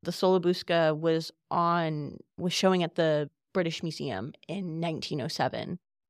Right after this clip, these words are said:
And there was just photocopies of the cards and stuff, but she was looking through them.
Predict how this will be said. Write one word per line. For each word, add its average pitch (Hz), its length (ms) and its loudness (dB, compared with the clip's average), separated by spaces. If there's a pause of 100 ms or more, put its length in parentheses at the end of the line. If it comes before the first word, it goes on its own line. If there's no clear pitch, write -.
(220)
And 156 360 0
there 214 140 8
was 254 160 4
just - 180 -4
photocopies 156 880 0
of 175 120 -2
the 165 80 0
cards - 580 -4
and 185 100 -4
stuff, 147 360 -8
but - 160 2
she - 160 -2
was 220 180 0
looking 214 240 -4
through 220 300 2
them. 143 400 -2